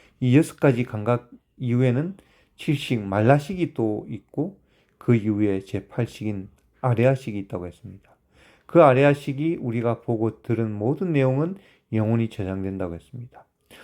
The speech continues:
저번에도 제가 말씀드렸지만, 어떻게 그럼 영어 단어를 한 번 봤는데 우리는 그 단어를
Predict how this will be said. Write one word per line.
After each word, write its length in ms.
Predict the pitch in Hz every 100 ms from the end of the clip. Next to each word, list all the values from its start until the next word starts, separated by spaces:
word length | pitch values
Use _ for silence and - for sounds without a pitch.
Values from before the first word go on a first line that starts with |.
| - _
저번에도 500 | - 135 147 143 123
제가 240 | 120 113
말씀드렸지만, 1000 | 113 110 - 117 104 113 - 110 123 170 - _ _ _ -
어떻게 380 | 131 - - 202
그럼 320 | 190 175 131
영어 200 | 123 139
단어를 300 | 131 131 127
한 100 | 131
번 220 | 123 131 131
봤는데 600 | 131 131 120 117 131 143
우리는 460 | 123 113 120 135 - _ _ _
그 160 | - 123
단어를 760 | 110 104 107 113 117 170